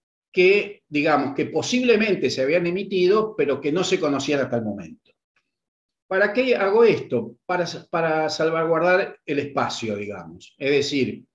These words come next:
uno no sabe si existe un cincuenta, pero si llega a aparecer es un cincuenta y ya está. Y no tiene que estar modificando todo el catálogo. En mi caso,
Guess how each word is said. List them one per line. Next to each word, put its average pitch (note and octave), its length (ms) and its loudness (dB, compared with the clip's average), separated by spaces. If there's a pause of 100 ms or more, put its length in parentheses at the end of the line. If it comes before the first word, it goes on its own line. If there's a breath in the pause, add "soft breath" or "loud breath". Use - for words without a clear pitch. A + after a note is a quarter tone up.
(460)
uno G#3 240 2
no F#3 100 4
sabe G3+ 300 4
si - 160 -2
existe E3 400 -2
un E3+ 80 0
cincuenta, F#3 640 0
pero C#3 200 -2
si C3+ 100 -8
llega D#3 240 0
a D3+ 40 0
aparecer C3+ 460 -2
es C3+ 160 -2
un B2 120 -6
cincuenta A#2+ 520 -2
y G#2 40 -4
ya G#2 160 -8
está. - 400 -6 (560)
Y D3 140 -2
no E3+ 180 2
tiene F#3 300 4
que F3 80 -4
estar E3 240 2
modificando D#3 640 0
todo C#3+ 160 4
el B2+ 80 2
catálogo. F2+ 600 -4 (340)
En F3 220 0
mi A#3 120 -2
caso, G#3+ 800 0